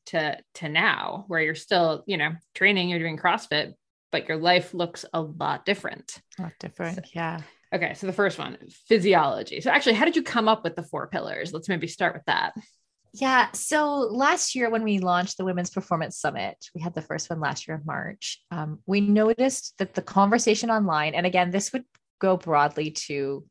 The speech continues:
Speaker 2: the whole, like, to the men's audience too, but we noticed there was a lot of talk and research around women's performance with hormone cycles,
Speaker 1: Mm.
Speaker 2: right? So a lot of people were talking about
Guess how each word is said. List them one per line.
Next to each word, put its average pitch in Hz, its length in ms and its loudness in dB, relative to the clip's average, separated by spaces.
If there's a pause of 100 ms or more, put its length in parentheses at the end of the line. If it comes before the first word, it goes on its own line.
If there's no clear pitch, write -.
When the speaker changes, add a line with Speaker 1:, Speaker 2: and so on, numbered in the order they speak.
(320)
Speaker 2:
the 156 100 -2
whole, 139 300 -6
like, 151 160 -8
to 160 100 -8
the 151 80 -6
men's 131 240 -6
audience 165 420 -8
too, - 280 -10
but 190 100 -8
we 190 120 -2
noticed 208 340 0
there 220 80 0
was 208 120 -2
a 196 60 2
lot 185 280 4
of 269 120 -2 (120)
talk 160 580 -2 (380)
and 180 160 0
research 160 580 -6
around 135 420 -4 (120)
women's 202 260 2
performance 160 720 -8
with 139 220 -6
hormone 139 360 -6
cycles, - 600 -16 (260)
Speaker 1:
Mm. 185 280 -6
Speaker 2:
right? 165 120 -4
So 214 80 2
a - 20 2
lot 220 180 4
of 247 80 0
people 262 220 2
were 226 100 4
talking 180 340 -2
about 147 200 -2